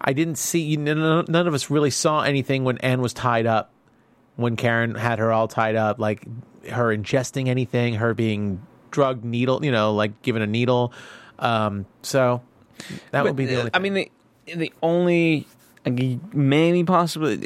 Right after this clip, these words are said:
Speaker 2: if there's some sort of, um, exposure, not that the, they're not dealing with radiation,
Speaker 1: Yeah.
Speaker 2: but because she's the one kind of always doing these procedures, if there's some sort of exposure to
Speaker 1: Hmm.
Speaker 2: her, that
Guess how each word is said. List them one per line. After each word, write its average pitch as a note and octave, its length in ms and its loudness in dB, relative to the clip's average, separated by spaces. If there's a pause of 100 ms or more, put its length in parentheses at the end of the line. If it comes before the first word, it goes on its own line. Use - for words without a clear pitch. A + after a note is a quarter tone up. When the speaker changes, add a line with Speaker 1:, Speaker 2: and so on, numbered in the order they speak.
Speaker 2:
if B2 300 -2
there's C3 240 4
some B2 220 0
sort B2 260 4
of, A2 300 2
um, G#2+ 360 -2
exposure, D3 760 0
not G3+ 160 -2
that - 160 -6
the, - 80 -8
they're D#3 320 -4
not A3+ 240 2 (320)
dealing D#3+ 260 6
with C3 140 4
radiation, B2 800 2 (120)
Speaker 1:
Yeah. A#2 220 2
Speaker 2:
but B2+ 100 2
because C#3+ 300 0
she's B2 400 0
the A#2+ 80 2
one A#2 300 2
kind A#2 160 -2
of G#2+ 80 0
always A2 360 2
doing A#2 240 0
these A2+ 160 2
procedures, B2+ 920 0 (840)
if - 200 -16
there's A2+ 680 0 (160)
some A2 320 -2
sort A2+ 220 2
of G#2 100 0
exposure A#2 720 0 (120)
to C#3+ 40 -4 (260)
Speaker 1:
Hmm. A#2 80 -4
Speaker 2:
her, D3 360 0 (580)
that D3 600 0